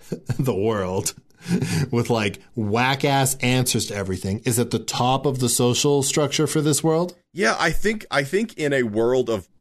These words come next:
Speaker 2: paranormal, the, uh, like, the,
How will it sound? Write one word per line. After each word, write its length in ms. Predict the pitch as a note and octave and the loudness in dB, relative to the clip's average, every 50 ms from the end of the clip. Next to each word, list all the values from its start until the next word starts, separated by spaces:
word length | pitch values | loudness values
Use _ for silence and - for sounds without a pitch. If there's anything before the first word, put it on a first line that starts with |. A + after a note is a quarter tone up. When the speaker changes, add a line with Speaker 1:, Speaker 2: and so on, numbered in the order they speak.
| _ - | _ -20
Speaker 2:
paranormal, 1200 | - - - A#2+ A#2 A#2 A#2+ A2+ G#2+ G2+ F#2+ F#2+ F#2 G#2 A2+ A#2+ C3+ C#3+ D#3 D#3 D#3+ F3 F#3+ G3 - _ _ - - _ | -18 -10 -4 -2 0 2 2 2 0 0 0 0 0 0 0 2 2 0 0 2 2 0 0 -2 -6 _ _ -20 -20 _
the, 240 | G#2+ G#2 A#2 B2+ B2+ B2 | -10 -2 0 2 2 2
uh, 120 | A2+ - - - | 0 -2 -6 -10
like, 280 | G2+ G#2+ G#2 G2 - _ _ _ - | -6 -4 -4 -4 -4 _ _ _ -10
the, 420 | A#2+ A2 A#2+ A#2 A2+ A#2 - - | -2 0 2 2 2 0 -2 -6